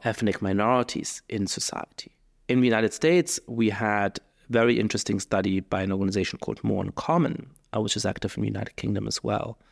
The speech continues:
which looked at the different tribes of American politics. And they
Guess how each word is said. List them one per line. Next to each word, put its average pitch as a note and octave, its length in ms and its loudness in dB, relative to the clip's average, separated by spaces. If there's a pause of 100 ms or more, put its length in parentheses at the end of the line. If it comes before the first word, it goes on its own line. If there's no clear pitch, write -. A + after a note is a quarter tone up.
(600)
which C3+ 260 2
looked E3+ 160 2
at D#3 60 6
the B2+ 60 0
different B2 260 0
tribes B2 800 0 (120)
of G#2 460 0 (520)
American G#2+ 720 0
politics. - 760 -4 (640)
And G#2+ 180 2
they F#2 240 2